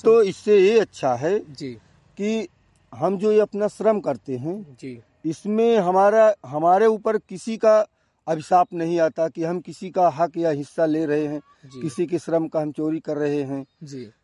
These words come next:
Speaker 1: और दूसरी चीज, हम पूर्णतया धर्म का पालन करते हुए स्वतंत्र रूप से अपने परिवार का पालन करते हैं। अब इससे जो हमारे बच्चों में जो भोजन सामग्री जाती है, उससे जो उनका रक्त बनता है,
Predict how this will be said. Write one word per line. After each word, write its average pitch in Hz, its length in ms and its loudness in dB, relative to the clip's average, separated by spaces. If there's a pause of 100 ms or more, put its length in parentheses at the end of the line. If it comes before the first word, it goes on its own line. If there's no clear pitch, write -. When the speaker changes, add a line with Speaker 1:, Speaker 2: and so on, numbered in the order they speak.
(140)
Speaker 1:
और 151 260 -2
दूसरी 170 360 -2
चीज, 208 280 -6 (460)
हम 139 140 -8
पूर्णतया 190 840 0
धर्म 180 540 -2 (420)
का 151 60 -6 (120)
पालन 156 300 -2
करते 143 380 -2
हुए 190 260 0
स्वतंत्र 180 540 -6
रूप 170 240 -4
से 190 320 -2 (400)
अपने 147 260 -6
परिवार 139 420 -4
का 127 120 -12 (100)
पालन 147 260 -4
करते 156 340 -8
हैं। 160 180 -6 (420)
अब 160 140 0
इससे 220 520 0 (460)
जो 170 160 0
हमारे 170 300 2
बच्चों 175 380 -4
में 196 240 -2 (640)
जो 156 120 -4
भोजन 156 480 -2
सामग्री 160 540 -2
जाती 185 380 0
है, 185 80 4
उससे 170 320 -2
जो 170 140 -2
उनका 170 260 -4
रक्त 147 360 -2
बनता 180 380 0
है, 170 180 -4